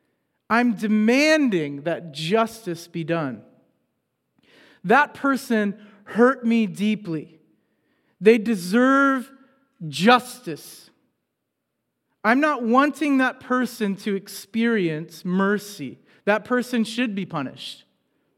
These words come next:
I'm not extending grace to that person.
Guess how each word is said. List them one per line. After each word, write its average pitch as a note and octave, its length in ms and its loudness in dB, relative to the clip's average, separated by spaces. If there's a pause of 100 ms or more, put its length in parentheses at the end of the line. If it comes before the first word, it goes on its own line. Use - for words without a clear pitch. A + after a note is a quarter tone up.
(800)
I'm G#3 220 2
not A#3+ 200 -2
extending A3+ 720 -2
grace F#3 800 -2 (220)
to F3+ 120 -12
that E3 200 -4
person. E3 500 -12